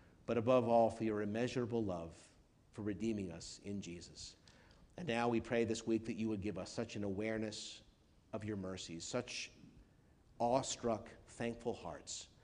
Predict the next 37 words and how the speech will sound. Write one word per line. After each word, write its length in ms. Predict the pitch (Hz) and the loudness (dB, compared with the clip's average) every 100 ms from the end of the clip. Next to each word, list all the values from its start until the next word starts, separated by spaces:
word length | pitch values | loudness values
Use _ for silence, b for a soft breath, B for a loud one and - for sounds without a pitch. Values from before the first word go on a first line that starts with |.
| b b b b b - | b b b b b -2
that 100 | 101 | 2
we 140 | 117 | 2
would 160 | 113 113 | 2 -2
spontaneously 960 | - 117 113 - 139 139 135 120 127 | 0 0 0 0 2 4 2 0 0
show 300 | 113 - 127 | 0 0 0
forth 380 | 123 127 113 104 | 0 0 0 0
your 120 | 113 | -2
praise, 460 | 110 - 92 82 87 | -2 -2 -4 -4 -6
not 80 | 107 | -4
only 180 | 107 110 | 0 0
with 200 | 104 107 | 0 0
our 120 | 101 | 0
lips, 400 | 101 127 - - | 0 -2 -6 -8
but 140 | 113 | -4
also 380 | 117 123 - 117 | -2 -2 -2 -2
our 120 | 120 | -2
lives, 500 | 98 87 87 90 - - B B B B B - | -2 -4 -6 -12 -18 -20 B B B B B -6
and 80 | |
that 80 | 107 | -2
we 120 | 110 | 2
would 160 | 123 107 | 2 2
give 180 | 127 127 | 2 6
ourselves 480 | 120 117 123 117 117 | 4 4 2 2 2
up 160 | 117 | 0
more 240 | 113 127 131 | 2 2 2
to 120 | 123 | 0
your 140 | 120 | -2
service, 560 | 113 - 92 90 - - | -2 -4 -4 -6 -8 2
walking 380 | 123 139 131 123 | 4 4 2 -4
before 320 | - 107 101 | -2 -4 -2
you 200 | 82 80 | -4 -8
in 60 | 85 | -6
holiness 540 | - 135 131 117 113 | 2 2 2 0 -2
and 140 | 90 | -4
righteousness, 580 | 95 110 110 104 104 98 | -2 -2 -4 -8 -8 -6
knowing 380 | 110 113 101 98 | -2 -2 -2 -2
that 180 | 98 | -4